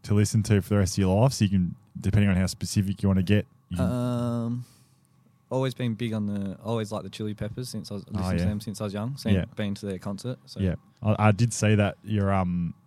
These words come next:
Speaker 1: recommendation to our playlist was a Chili Peppers song.
Speaker 2: Yeah, there you go.
Speaker 1: So you, <laughs> that's your go-to. Um, and, and this one's the last one, and bonus points attached.
Speaker 2: Yep.
Speaker 1: Um, who's the best key defender in the A F L?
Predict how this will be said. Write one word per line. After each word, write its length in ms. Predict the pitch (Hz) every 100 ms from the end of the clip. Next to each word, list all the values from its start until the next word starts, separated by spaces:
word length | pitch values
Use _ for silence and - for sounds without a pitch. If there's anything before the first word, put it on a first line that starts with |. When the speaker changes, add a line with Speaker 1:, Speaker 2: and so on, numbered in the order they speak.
| -
Speaker 1:
recommendation 800 | 107 104 107 90 92 101 - 101
to 140 | 98 98
our 60 |
playlist 540 | 85 104 90 98 95 -
was 320 | 87 - -
a 60 | 101
Chili 240 | - 104
Peppers 340 | 92 90 95 90
song. 120 | 95
Speaker 2:
Yeah, 140 | 101 - - 110
there 120 | 104
you 80 | -
go. 160 | 101 104 - -
Speaker 1:
So 140 | - 107
you, 100 | 98
<laughs> 260 | - 123
that's 300 | - 117 -
your 60 | 101
go-to. 440 | 110 101 101 131 - - - - - -
Um, 420 | 113 110 107 104 104
and, 240 | 110 110 -
and 180 | 113 117
this 180 | 117 127
one's 440 | 113 104 101 -
the 480 | 107 101 98 98 90 - - _ _ _ _ - - _ -
last 320 | 98 101 -
one, 220 | 98 151
and 320 | 185 - 95
bonus 300 | 98 101 98
points 340 | - 98 90 -
attached. 540 | - 117 - - -
Speaker 2:
Yep. 200 | 113 107 - _ -
Speaker 1:
Um, 680 | 95 95 92 92 90 90 - _ _ _ _ _ _ _
who's 420 | 104 107 101 120 101
the 60 |
best 200 | 110 -
key 180 | - 110
defender 320 | 98 110 98
in 80 | 95
the 40 | 90
A 100 | 87
F 120 | 87
L? 220 | 95 80